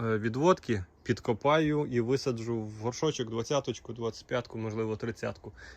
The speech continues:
І ще й винесу на вулиці, я думаю, що і на вулиці вспіють, е, бреби дозріти. Е, фіги, точніше,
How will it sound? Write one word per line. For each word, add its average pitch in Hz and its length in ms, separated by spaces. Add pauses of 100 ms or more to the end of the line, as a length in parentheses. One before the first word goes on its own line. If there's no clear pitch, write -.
І 120 60
ще - 180
й 135 60
винесу 131 420
на 123 100
вулиці, 151 460
я 123 180
думаю, 131 260
що 127 160
і - 20
на 123 120
вулиці 127 440
вспіють, 120 520 (440)
е, 117 60
бреби 113 380
дозріти. 104 560 (1500)
Е, 104 720 (340)
фіги, 107 260
точніше, 98 440